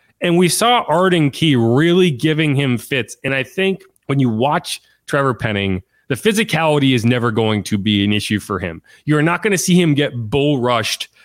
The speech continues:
up into the line. He, he's a guy who I just think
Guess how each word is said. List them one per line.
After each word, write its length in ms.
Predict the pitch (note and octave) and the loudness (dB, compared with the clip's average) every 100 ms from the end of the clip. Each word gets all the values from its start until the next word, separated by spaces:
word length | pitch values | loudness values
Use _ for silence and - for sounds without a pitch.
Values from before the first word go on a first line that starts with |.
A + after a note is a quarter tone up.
| - C#3+ | -8 -4
up 200 | D3+ D3+ | -2 0
into 220 | C#3+ C3 | 2 2
the 140 | A#2+ | 0
line. 580 | G#2 G#2 G#2 G2+ G2 F#2+ - _ _ _ _ _ _ _ _ _ _ | -2 0 0 -2 -4 -6 -12 _ _ _ _ _ _ _ _ _ _
He, 280 | - D#3+ C#3+ | -12 -10 -6
he's 220 | D3+ F3 D3+ | -2 0 0
a 60 | |
guy 380 | C3+ F3 G3+ F3+ | 0 -2 0 0
who 200 | E3 D#3 | 2 2
I 100 | C3+ | 0
just 280 | C3 C#3 - | 0 -2 -2
think 440 | D#3 C#3 - - | -2 -4 -8 -16